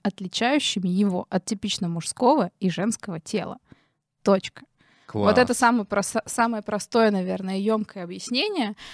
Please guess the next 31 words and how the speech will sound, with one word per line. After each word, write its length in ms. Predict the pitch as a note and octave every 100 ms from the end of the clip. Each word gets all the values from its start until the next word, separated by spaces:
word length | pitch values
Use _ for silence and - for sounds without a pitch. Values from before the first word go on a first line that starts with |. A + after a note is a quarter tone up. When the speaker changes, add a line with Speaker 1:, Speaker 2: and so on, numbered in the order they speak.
| - -
Speaker 1:
А 120 | F#3+
теперь 200 | - A#3+
могу 200 | B3 A3+
чуть 180 | A#3+ G#3
более 240 | F#3+ G3
подробнее. 540 | F3+ F#3 F#3 F3+ F3 G#3+
На 80 | G#3
самом 240 | G#3+ B3+
Speaker 2:
Давай. 140 | A#3+
Speaker 1:
деле 100 | A3+
интерсекс 400 | G#3+ G#3 A#3+ A#3
человек — 400 | - G#3+ A3 D#4+
это 80 | G#3 -
человек 300 | - G#3+ -
не 120 | G3
по 140 | F#3 F3
госту, 420 | F3 - - - _ _ - _
который 320 | - G#3+ G#3+
не 100 | G3+
вписывается, 680 | A3+ - A#3+ - F#3+ F#3 -
скажем 380 | - G3+ F#3+ F#3+
так, 300 | F#3 F3+ -
в 280 | F#3+ F#3+ F3+
гост-историю 1300 | F#3 G3 F#3 - G3 - - - A#3+ D#4 C#4 A#3 A3
про 520 | - G3+ G3 F#3+ G#3+ - _ -
типично 380 | G3 G3+ -
мужское 420 | F#3 - - F4+ A#3+
и 60 |
типично 540 | G3 - A3+ - F3 -
женское 440 | F3+ G3+ G#3 - E3
тело. 340 | E3 E3+